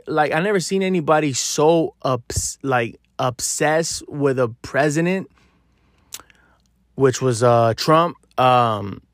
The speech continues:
ever. Like, even when Bush was in the office, and I think Bush had more, uh, immigrants deported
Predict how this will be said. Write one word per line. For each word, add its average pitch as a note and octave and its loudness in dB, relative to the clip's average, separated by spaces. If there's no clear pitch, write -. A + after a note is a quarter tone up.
ever. C3 0
Like, A2+ -2
even G#3+ 4
when C#3 4
Bush F#3+ 0
was C#3+ 2
in C#3 4
the C3 2
office, A2 0
and E3 2
I A#3+ 4
think B3 -4
Bush F3 2
had E3+ 0
more, D#3+ 2
uh, C3 2
immigrants D3+ 0
deported C#3 2